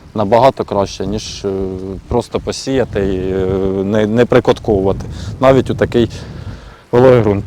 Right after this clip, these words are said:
Плюс, е, ефект від котків — це те, що, е, все-таки ми ущільнюємо при пос-, посівний шар цей, і контакт, е, ґрунту з зерниною буде кращий, тобто коли буде продуктивна волога, воно все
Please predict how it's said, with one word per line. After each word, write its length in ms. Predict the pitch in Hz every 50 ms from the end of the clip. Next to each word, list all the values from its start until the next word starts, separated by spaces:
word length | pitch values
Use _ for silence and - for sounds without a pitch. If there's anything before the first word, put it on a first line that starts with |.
| - -
Плюс, 340 | 190 220 233 - - - -
е, 360 | 147 147 143 139 139 135 131
ефект 320 | 131 - 185 165 - -
від 120 | 147 127 -
котків — 340 | - 139 - - 175 147 123
це 160 | - - 123
те, 200 | - - 170 170
що, 300 | - - - - - 139 127
е, 840 | 123 120 120 113 95 104 117 117 117 113 113 110 107 110 113 107 101 - - - - - - - - - - - - - -
все-таки 420 | - - 147 123 - 120 117 143 127
ми 280 | 127 123 123 123 113 - - - - - - - - - - - - -
ущільнюємо 640 | - 139 135 - - 190 202 214 208 190 180 175 160 156 - - - - - - - - - - -
при 120 | - 156 151
пос-, 300 | - 165 143 - 160 127
посівний 500 | - 160 151 - - 170 165 160 151 135
шар 280 | - - 147 143 131
цей, 240 | - - - 131 120 - - - - - - - - - -
і 420 | - 139 151 151 147 143 135 135 127 123 110
контакт, 560 | - 135 127 - - 131 123 - - - -
е, 40 | 120 113 110 110 110 110 110 110 107
ґрунту 380 | 107 127 135 127 107 - 117
з 40 | 107
зерниною 720 | 107 107 123 120 113 123 127 120 110 107 107 107 104 101 98
буде 260 | 98 120 104 113 107
кращий, 460 | - 160 165 180 165 - - 143 120
тобто 360 | - - 117 95 - - 104
коли 300 | - - 117 113 113 110
буде 220 | 101 113 104 104 98
продуктивна 560 | - - 104 104 110 - - 131 120 123 123
волога, 380 | 139 170 196 208 190 151 131
воно 240 | 104 113 120 120 120
все 260 | 104 - - 117 110